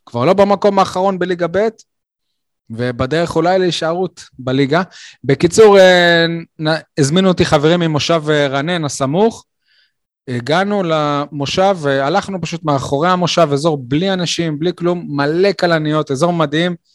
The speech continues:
יש לנו טבע מדהים פה באזור, וכמו שאמרת, ואז, אה, הנעתי את האוטו, בלי לבדוק לפני זה את ה-Waze, יצאנו מאופקים בשלוש וחצי,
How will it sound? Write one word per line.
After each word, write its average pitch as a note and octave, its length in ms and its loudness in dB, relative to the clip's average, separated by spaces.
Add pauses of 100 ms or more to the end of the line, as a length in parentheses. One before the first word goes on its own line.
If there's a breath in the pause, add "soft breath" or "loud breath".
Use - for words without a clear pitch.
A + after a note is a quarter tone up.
(500)
יש D3 220 -2
לנו D3+ 200 0
טבע D3+ 280 -2
מדהים C#3+ 400 -4
פה C#3 140 -4
באזור, B2 1080 0 (300 loud breath)
וכמו E3+ 560 2
שאמרת, F3+ 440 0
ואז, C#3 480 -2
אה, C#3 420 -2
הנעתי F3 280 -2
את E3 100 -4
האוטו, C3+ 360 2
בלי D#3 200 0
לבדוק D3+ 320 -2
לפני C#3+ 300 -2
זה C#3 100 -2
את C3+ 100 -4
ה-Waze, B2 480 -4 (320)
יצאנו D#3+ 280 2
מאופקים D#3 480 0
בשלוש D3 400 2
וחצי, A#2+ 540 -2